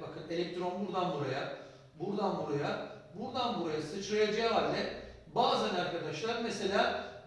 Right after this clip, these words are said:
buradan direkt mesela fadaş ikiye geçiş yapmadan, daha doğrusu içeriye geçiş yapmadan direkt elektron buradan bir kaçak oluşturabilir arkadaşlar. Şimdi bu kaçak önemli.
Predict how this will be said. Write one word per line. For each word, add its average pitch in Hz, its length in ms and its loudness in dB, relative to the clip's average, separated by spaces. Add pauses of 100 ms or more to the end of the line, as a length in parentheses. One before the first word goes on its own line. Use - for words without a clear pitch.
buradan 240 460 0
direkt 240 300 6
mesela - 300 -2
fadaş 196 340 0
ikiye 214 180 0
geçiş 202 400 -2
yapmadan, 226 440 0
daha 185 160 -2
doğrusu 185 180 -2
içeriye 202 360 -2
geçiş - 200 -2
yapmadan 208 600 0 (360)
direkt 277 360 -2
elektron 214 580 0 (340)
buradan 240 440 -2
bir - 180 -8
kaçak 220 320 2
oluşturabilir 180 600 2
arkadaşlar. - 540 -2 (960)
Şimdi 262 360 -6
bu 240 100 -4
kaçak 220 460 0
önemli. 180 380 0